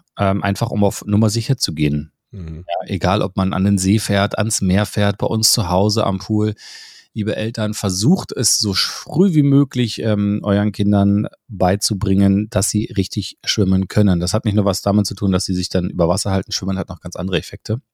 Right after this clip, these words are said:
Speaker 1: auf dem Körper. Weniger Übergewicht.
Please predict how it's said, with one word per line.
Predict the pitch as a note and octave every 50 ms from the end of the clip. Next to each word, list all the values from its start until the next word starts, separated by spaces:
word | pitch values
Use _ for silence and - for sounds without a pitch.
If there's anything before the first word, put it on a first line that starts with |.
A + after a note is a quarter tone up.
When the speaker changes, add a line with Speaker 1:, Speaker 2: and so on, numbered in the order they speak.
| _ -
Speaker 1:
auf | - - -
dem | - F2 E2
Körper. | - F2 E2 - F2+ F2+ F2 - _ - - _ - - _ _ _ _ _ -
Weniger | - - D#2+ D#2 D2+ - E2 D#2+ -
Übergewicht. | F#2 F2 E2+ F2+ F2 E2+ E2+ D#2+ D#2+ F2 E2+ E2+ - - - -